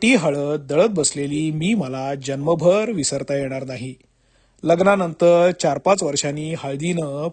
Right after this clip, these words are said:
पिवळी झालेली ती मी. बेळगावला जाण्यापूर्वी दोन वर्ष पुण्याला आम्ही जिमखान्यावर आश्रम या बंगल्यामध्ये राहत होतो.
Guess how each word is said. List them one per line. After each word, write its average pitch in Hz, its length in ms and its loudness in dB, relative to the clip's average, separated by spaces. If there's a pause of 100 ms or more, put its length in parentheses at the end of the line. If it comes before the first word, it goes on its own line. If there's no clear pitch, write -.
पिवळी 156 280 -2
झालेली 139 560 -6 (100)
ती 170 60 -4
मी. 127 220 -8 (1600)
बेळगावला 202 460 4
जाण्यापूर्वी 175 600 -2
दोन 165 240 -2
वर्ष 151 280 -2
पुण्याला 156 460 0
आम्ही 156 400 -2
जिमखान्यावर 156 680 -2 (140)
आश्रम 160 640 0 (160)
या 170 140 4
बंगल्यामध्ये 151 720 -2
राहत 135 240 -4
होतो. 127 340 -8